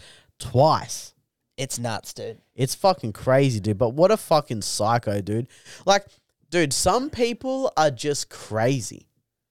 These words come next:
Speaker 2: Without doubt, man.
Speaker 1: Some people are just fucking crazy. Like, have you ever dealt with a chick who was, like, actually crazy and, like, too much? You would have, surely.
Speaker 2: I think everyone has.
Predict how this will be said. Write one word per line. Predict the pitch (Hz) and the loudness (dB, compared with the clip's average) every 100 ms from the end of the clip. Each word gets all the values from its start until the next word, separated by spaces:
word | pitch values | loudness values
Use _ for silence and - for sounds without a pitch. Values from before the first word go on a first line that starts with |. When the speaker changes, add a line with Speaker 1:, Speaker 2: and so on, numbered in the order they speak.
| _ _ _ _ _ _ _ _ _ _ _ _ _ _ _ _ _ _ _ - | _ _ _ _ _ _ _ _ _ _ _ _ _ _ _ _ _ _ _ -8
Speaker 2:
Without | 165 185 180 | 2 2 2
doubt, | - 147 165 - | 0 -2 -2 -4
man. | 131 | -4
Speaker 1:
Some | - 196 247 | 2 4 4
people | 277 247 254 240 240 - | -2 -4 0 2 4 4
are | 165 160 | 4 4
just | 143 156 156 - - _ _ _ _ _ - | 4 4 2 -4 -10 _ _ _ _ _ 2
fucking | 160 - 165 135 | 2 2 -4 0
crazy. | 147 147 165 | 2 4 4
Like, | 185 | 4
have | 226 214 | 4 4
you | 277 | 6
ever | 302 226 | 6 6
dealt | 156 151 151 151 | 4 6 6 4
with | 143 | 0
a | 143 | 0
chick | - 151 - | 0 0 0
who | 147 | 0
was, | 131 | 4
like, | 127 131 | 2 2
actually | 127 131 131 120 | 0 0 -4 -4
crazy | - 120 123 127 | 2 4 4 2
and, | 120 101 | -2 -2
like, | 101 | -6
too | - 123 107 | -6 -4 -4
much? | 104 160 - _ - - | -4 -6 -10 _ -20 -14
You | 170 190 | -4 2
would | 208 | 4
have, | 165 117 | 4 0
surely. | - 143 123 87 - _ _ _ _ _ _ _ | 0 2 2 -2 -12 _ _ _ _ _ _ _
Speaker 2:
I | 165 | -6
think | 214 196 | -4 -2
everyone | 196 202 123 | 0 0 0
has. | 110 110 80 | -6 -12 -12